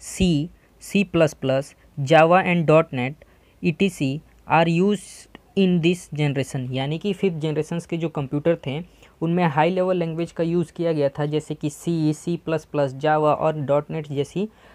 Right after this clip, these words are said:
हाई लेवल लैंग्वेज का यूज़ किया गया था हमारे फिफ्थ जनरेशंस के कंप्यूटर में। आइए आगे बढ़ते हैं, आगे इसके फीचर देखते हैं। बोल रहा है यूएलएसआई टेक्नोलॉजी इसमें यूज़ की गई थी। development of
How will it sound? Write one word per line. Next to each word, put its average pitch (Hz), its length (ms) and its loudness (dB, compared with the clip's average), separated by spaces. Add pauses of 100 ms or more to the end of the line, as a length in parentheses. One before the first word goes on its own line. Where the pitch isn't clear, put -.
हाई 135 180 2
लेवल 170 260 4
लैंग्वेज 156 320 -2
का 175 120 -4
यूज़ 165 260 -4
किया 156 120 0
गया 143 160 -2
था 151 160 -2
हमारे 147 320 -4 (380)
फिफ्थ 170 180 0
जनरेशंस 147 480 -4
के 220 160 0 (420)
कंप्यूटर 143 360 -2
में। 120 180 -4 (280)
आइए 165 300 2 (140)
आगे 143 200 0
बढ़ते 143 300 -4
हैं, 165 200 -4 (2250)
आगे 160 260 4
इसके 175 220 -4
फीचर 170 360 -4
देखते 170 260 -6
हैं। 170 160 -2
बोल 170 120 2
रहा 180 120 6
है 180 80 6
यूएलएसआई 170 800 0
टेक्नोलॉजी 156 600 -2
इसमें 165 240 -6
यूज़ 165 220 -2
की 170 140 -4
गई 165 160 0
थी। 165 240 -6 (460)
development 175 680 4
of 165 140 4